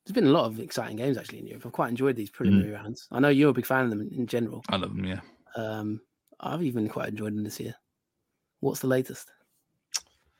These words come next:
Speaker 2: Well, Bodø Glimt five, Zalgiris nil, and it was a bit of a, a slow start to this game, but then Glimt just turned it on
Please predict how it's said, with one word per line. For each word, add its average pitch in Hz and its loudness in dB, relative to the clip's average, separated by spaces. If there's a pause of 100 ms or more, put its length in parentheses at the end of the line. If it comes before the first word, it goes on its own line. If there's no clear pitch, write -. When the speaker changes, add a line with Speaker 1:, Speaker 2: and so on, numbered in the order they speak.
(420)
Speaker 2:
Well, 139 8 (280)
Bodø 160 6
Glimt 139 2
five, 131 6
Zalgiris 107 4
nil, 92 4
and 92 2
it 98 -6
was 104 -2
a 110 0
bit 123 2
of 110 2
a, 98 6
a 98 -2
slow 107 2
start 101 2
to - -12
this - -8
game, 82 -4
but - -8
then 92 -2 (120)
Glimt 101 4
just - -8
turned 87 2
it - -4
on 101 -2